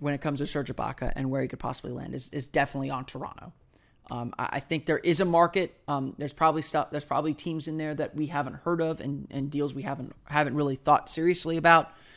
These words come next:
that the Magic are looking into, but it feels like at the end of the day, they're gonna be focused on Toronto. Toronto has a good team. They'd be willing to re-sign Ibaka. I think Ibaka would be willing to sign there, and I think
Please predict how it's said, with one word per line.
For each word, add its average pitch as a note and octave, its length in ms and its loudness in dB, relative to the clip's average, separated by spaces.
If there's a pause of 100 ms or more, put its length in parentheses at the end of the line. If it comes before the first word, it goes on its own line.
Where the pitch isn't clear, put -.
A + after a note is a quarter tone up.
(300)
that D#3 180 4
the D#3 40 0
Magic D#3+ 320 2
are D#3 80 2
looking D3 280 -2
into, D3+ 320 0
but - 360 2 (1700)
it D#3 80 2
feels G#3+ 280 8
like G3 140 6
at F#3+ 140 2
the E3+ 100 2
end D#3+ 100 2
of C#3+ 60 -2
the C3+ 60 -4
day, C#3+ 240 2
they're D3 120 0
gonna D3+ 120 0
be C#3 80 0
focused D3 340 -2
on C3+ 100 -4
Toronto. C3 460 -8
Toronto E3+ 540 2 (800)
has F#3+ 760 8
a E3 80 2
good F3 240 10
team. C#3 460 8 (1300)
They'd D#3+ 160 8
be D#3 120 6
willing F3+ 360 12
to F#3 140 2
re-sign D#3+ 400 0
Ibaka. C#3 460 0
I D3+ 60 -2
think C#3+ 180 -6
Ibaka D3 320 0
would C#3 160 -6
be C#3+ 80 -2
willing D3+ 300 -2
to C#3 80 -6
sign C#3+ 300 0
there, C3+ 180 -2
and - 120 -8
I C#3 60 -4
think D3+ 360 -2